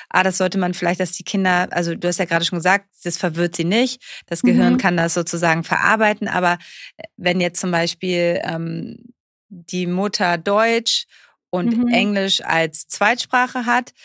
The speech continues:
Speaker 1: ähm, und das andere Elternteil, ähm, zum Beispiel nur Englisch spricht, dann ist ja klar, die Familiensprache ist irgendwie Englisch, weil müssen sie, sollten sich ja, also gibt es da irgendwelche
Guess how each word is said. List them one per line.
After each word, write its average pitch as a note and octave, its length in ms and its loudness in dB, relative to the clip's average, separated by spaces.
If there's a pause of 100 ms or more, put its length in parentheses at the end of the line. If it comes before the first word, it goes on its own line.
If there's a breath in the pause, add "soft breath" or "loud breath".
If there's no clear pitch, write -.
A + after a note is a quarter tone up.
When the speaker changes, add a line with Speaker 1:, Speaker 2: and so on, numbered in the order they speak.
(280 loud breath)
Speaker 1:
ähm, F3+ 500 -2
und F3 340 -6
das E3+ 140 -6
andere F#3+ 400 0
Elternteil, F3+ 920 0 (360 loud breath)
ähm, E3+ 300 -2
zum F3 120 -4
Beispiel E3+ 360 -2
nur A3 320 4
Englisch B3 440 2
spricht, A3+ 360 -2
dann F3 100 -4
ist - 160 -4
ja E3+ 120 2
klar, F3+ 260 2
die F#3 120 -2
Familiensprache F3 720 0
ist F3 140 -2
irgendwie E3 240 -2
Englisch, A3 340 0
weil F3 220 2
müssen F3 280 -2
sie, E3 100 -4
sollten E3 280 0
sich E3 160 -4
ja, D3 140 2
also E3+ 320 0
gibt F3 180 -4
es F3 120 -6
da F#3+ 260 2
irgendwelche F3+ 520 -2